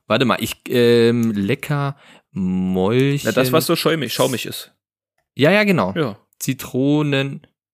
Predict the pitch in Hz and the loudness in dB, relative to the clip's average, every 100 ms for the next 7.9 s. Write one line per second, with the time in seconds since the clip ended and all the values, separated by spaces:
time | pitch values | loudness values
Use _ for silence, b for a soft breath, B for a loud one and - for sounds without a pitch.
0 | _ _ 98 107 117 120 120 120 - - | _ _ -8 -6 -4 -2 0 0 -2 -6
1 | 117 - 147 107 - 95 95 - _ _ | -6 -6 -6 -6 -6 -6 -6 -10 _ _
2 | _ - 151 - 208 202 127 123 127 - | _ -2 0 2 -2 0 -2 -2 -4 -8
3 | 139 - 143 156 151 - 135 143 107 - | -10 -2 -2 0 -4 -4 -2 -2 -2 -8
4 | - 101 - 98 92 90 - B B B | -8 -8 -8 -8 -6 -6 -8 B B B
5 | B B B B _ - 117 120 120 - | B B B B _ -2 0 0 -2 -2
6 | 117 113 - 120 - 147 - 185 - 123 | 0 2 0 0 0 -4 -4 -6 -6 -8
7 | 127 131 - - - 165 110 87 - | -6 -8 -8 -6 -2 -2 -2 -6 -16